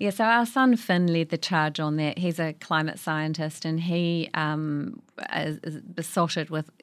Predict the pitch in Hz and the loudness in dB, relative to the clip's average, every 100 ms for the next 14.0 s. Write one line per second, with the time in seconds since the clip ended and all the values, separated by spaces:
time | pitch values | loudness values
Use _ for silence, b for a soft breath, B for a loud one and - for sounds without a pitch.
0 | _ - 165 156 160 147 160 165 - - | _ -2 -2 0 -2 -2 -2 -2 -4 -6
1 | 165 151 156 156 156 147 147 151 156 151 | -2 0 0 0 0 2 2 0 -4 -4
2 | 151 165 160 156 - 165 160 160 165 185 | -4 -2 -2 -2 -2 0 0 -2 -2 0
3 | 185 175 170 B B B B - 160 156 | 2 2 0 B B B B -2 2 2
4 | 160 190 175 156 - 180 - 175 - - | 2 2 2 0 0 0 2 0 0 -4
5 | - 170 226 190 - B B 185 175 170 | 0 4 4 2 -2 B B 2 6 6
6 | 180 156 151 143 147 180 202 208 208 - | 4 2 -2 0 2 4 4 4 2 4
7 | 208 190 160 - - 110 131 - - 156 | 4 4 2 -2 -2 2 2 0 -2 0
8 | 156 160 147 156 151 151 151 151 165 165 | 2 2 0 0 0 0 0 2 2 4
9 | 156 156 147 160 190 214 - - 165 90 | 4 2 6 6 6 4 0 4 6 4
10 | - - 175 165 160 - - - 190 190 | -2 0 4 6 4 2 -2 4 2 4
11 | 190 175 165 160 165 165 - 156 151 - | 2 4 4 4 2 -2 0 2 2 4
12 | 170 - 156 156 151 156 160 151 151 160 | 2 2 0 2 2 0 0 0 0 -2
13 | 156 - 190 170 - 165 160 151 139 | -2 0 0 0 0 0 2 2 0